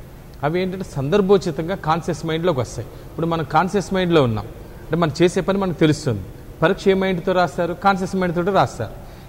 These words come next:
కానీ వీళ్ళు చదువుకునే విషయాలు ఎక్కడ ఉన్నాయి? subconscious మైండ్లో ఉన్నాయి. ఆ subconscious మైండ్లో ఉన్న విషయాలు conscious మైండ్లోకి రావాలంటే conscious mind రిలాక్స్డ్గా ఉండాలి. ఎప్పుడైతే కంగారు కంగారుగా ఉంటారో conscious mind ఒత్తిడికి లోనవుతుంది.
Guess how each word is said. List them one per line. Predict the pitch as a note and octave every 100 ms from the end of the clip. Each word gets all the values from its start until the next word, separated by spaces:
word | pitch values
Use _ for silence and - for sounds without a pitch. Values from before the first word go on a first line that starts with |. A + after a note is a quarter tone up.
| - E3+
కానీ | G3+
వీళ్ళు | F#3 F3+
చదువుకునే | F3+ G3+ G3
విషయాలు | - G3 F#3
ఎక్కడ | F3+ F3
ఉన్నాయి? | F3 F3
subconscious | - F3+ A3 G3 G3+ F#3+
మైండ్లో | F3+ F3+ D#3
ఉన్నాయి. | G#2 G2+ - - - - -
ఆ | C3+
subconscious | C3 D3 - G#3+ G#3+ G3 G3+
మైండ్లో | G3 F#3+
ఉన్న | F3
విషయాలు | C#3+ F3+ G#3
conscious | - D3+ E3+ F3
మైండ్లోకి | F#3 F3+ F3+ D#3
రావాలంటే | C3 C3+ C3+ C3 B2+ A3 - - - -
conscious | D3 G#3+ B3 -
mind | E3 G#3 F3
రిలాక్స్డ్గా | C3+ E3 - - F#3+ G3+
ఉండాలి. | F3 A2+ G#2 - - - - - - - - - -
ఎప్పుడైతే | D3+ A3 A#3
కంగారు | A3 E3+ G3+ F#3+
కంగారుగా | G3+ G3 G3 F3+
ఉంటారో | E3+ F3 E3+ E3
conscious | E3 E3+ F3+ F3+
mind | F3+ G3 F#3+
ఒత్తిడికి | D3+ D#3 A3 F3+
లోనవుతుంది. | D#3 B2 G#2 -